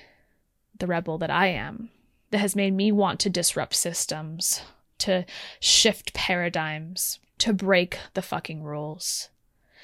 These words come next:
and express myself and my uniqueness and my perceived weirdness, <laughs> to express that and share that with the world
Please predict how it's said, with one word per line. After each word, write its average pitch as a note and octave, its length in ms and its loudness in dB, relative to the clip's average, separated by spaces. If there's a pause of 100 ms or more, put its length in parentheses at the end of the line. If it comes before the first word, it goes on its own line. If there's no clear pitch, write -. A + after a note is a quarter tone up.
(120)
and F#3+ 120 2
express - 560 4
myself G3+ 840 2 (720)
and G3+ 240 8
my G#3 180 8
uniqueness G3+ 960 6
and G#3 160 4
my G3+ 140 6
perceived A3 600 8
weirdness, G#3 880 8 (840)
<laughs> - 800 -12
to - 160 2
express - 540 4
that G3 180 4
and F3+ 160 0
share G#3+ 380 8
that F#3 200 2
with F#3 180 -2
the F3+ 100 -2
world G3+ 560 6